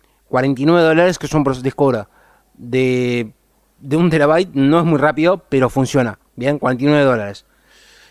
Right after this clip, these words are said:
Es bastante, bastante sencillo, ¿bien? Otra opción podría ser este que yo puse aquí, en, este otro, en esta otra versión, que es un S S D de ciento veinte gigas, que vale treinta y tres dólares.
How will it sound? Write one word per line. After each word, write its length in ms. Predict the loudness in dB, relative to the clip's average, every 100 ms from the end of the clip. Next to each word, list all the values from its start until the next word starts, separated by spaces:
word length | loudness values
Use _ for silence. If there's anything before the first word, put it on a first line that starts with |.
| _
Es 180 | -2 0
bastante, 680 | 0 0 0 2 0 0 -4 _ _
bastante 800 | -12 -6 -2 0 2 2 0
sencillo, 580 | -2 -6 -6 -6 -8 -14 _ _ _
¿bien? 240 | -2 -2 -2 _ _ _ _ _ _ _ _ _ _ _ -4
Otra 240 | 0 0
opción 260 | 0 0 2
podría 240 | 2 2
ser 160 | 2 0
este 160 | 2
que 80 | 0
yo 120 | 0
puse 160 | -2 -2
aquí, 180 | 0 0
en, 80 |
este 180 | 0 0
otro, 220 | -2 -2
en 120 | 0 0
esta 180 | 2
otra 180 | 0 2
versión, 320 | 0 2 0
que 80 | 0
es 100 | 0
un 100 | -2
S 180 | -2 -4
S 180 | -6 -2
D 280 | 2 2 -2 -10 _
de 80 | -6
ciento 200 | -2 0
veinte 160 | 2 0
gigas, 460 | 2 2 0 -4 _ _ _ _ -2
que 80 |
vale 180 | 0 0
treinta 260 | 0 -2 -2
y 80 | -2
tres 160 | -2
dólares. 480 | 0 -2 -4 -10